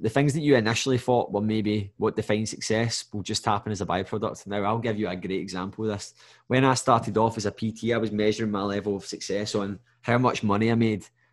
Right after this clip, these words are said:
and how many sessions I'd done in the week. That's a very, very bad thing to do when you're a self-employed P T, especially when you're, you,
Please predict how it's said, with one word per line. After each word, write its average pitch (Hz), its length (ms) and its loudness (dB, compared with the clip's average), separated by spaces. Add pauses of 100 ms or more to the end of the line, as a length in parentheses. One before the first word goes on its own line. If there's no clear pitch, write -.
(140)
and 95 260 -4
how 101 140 -6
many 101 160 -4
sessions 101 420 -4
I'd 92 60 -6
done 95 140 -2
in 95 80 -2
the 87 100 -2
week. - 340 -6 (520)
That's 127 160 -2
a 107 80 0
very, 104 460 2
very 98 280 2
bad 87 240 0
thing 98 200 -6
to - 100 -14
do 90 180 -2
when 95 80 -4
you're 90 120 -4
a 85 40 -6
self-employed 90 640 -6
P 90 160 -8
T, 92 340 -8 (340)
especially 98 520 -2
when 92 160 0
you're, 85 260 -2 (500)
you, 95 160 -4